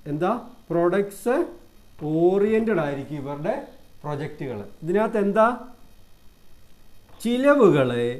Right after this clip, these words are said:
എല്ലാ വ്യക്തികൾക്കും എന്തുണ്ട്? ചിലവുകളെ അതിൽ നിന്നും നിക്ഷേപം കണ്ടെത്താൻ ശീലിച്ചിട്ട് അതിൽ നിന്നും വരുമാനം ഉണ്ടാക്കാമോ എന്ന്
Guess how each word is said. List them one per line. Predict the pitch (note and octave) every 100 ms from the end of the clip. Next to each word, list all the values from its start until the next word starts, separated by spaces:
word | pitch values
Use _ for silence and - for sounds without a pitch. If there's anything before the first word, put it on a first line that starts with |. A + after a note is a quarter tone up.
| F#3+ - - - - - - - - -
എല്ലാ | D3+ F3 G3
വ്യക്തികൾക്കും | F3+ G3+ G3 G3+ G#3+
എന്തുണ്ട്? | G3 G#3 G3 D4+ - - - - - -
ചിലവുകളെ | A3 A3+ C#4 E4+ D4 D#3+ C3 B2+ B2 B2+ - - - - - - - - - - - - - - E3
അതിൽ | G3 A#3+ A#3+
നിന്നും | G3 E3 D3+ - - - - F3
നിക്ഷേപം | G3+ G3+ - B3+ B3+ B3+ B3+ G#3
കണ്ടെത്താൻ | E3+ D#3+ D#3+ - D#3 D#3 D#3
ശീലിച്ചിട്ട് | - C#3 C#3 C#3 - A2 A2 G#2+ G#2 - - - - - - D#3
അതിൽ | D3+ F3+ F#3
നിന്നും | E3 C3+ C3+ C3+
വരുമാനം | C3+ C#3 F3 G3 F#3+ D#3 A#2+ A#2 A#2 A#2+ - - - - - C#3
ഉണ്ടാക്കാമോ | B2 B2+ B2+ C3 C3 C3 C3 C3
എന്ന് | C#3+